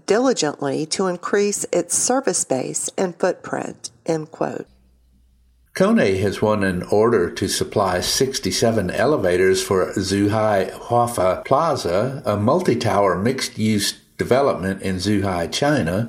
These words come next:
Speaker 2: that will bring office space and multiple residential units to a waterfront site in southern China,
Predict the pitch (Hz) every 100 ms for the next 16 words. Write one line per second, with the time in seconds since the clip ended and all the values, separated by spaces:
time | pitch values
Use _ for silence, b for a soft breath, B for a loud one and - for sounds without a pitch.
0 | - 185 139 135 135 113 95 107 147 -
1 | 147 - 98 92 101 - - 101 90 95
2 | 143 175 185 156 123 95 85 104 127 107
3 | 131 151 101 87 87 92 107 - B B
4 | B - 208 202 147 107 101 135 214 175
5 | - 113 110 - 147 135 98 95 107 117
6 | - 104 87 90 85 87 87 73 78 -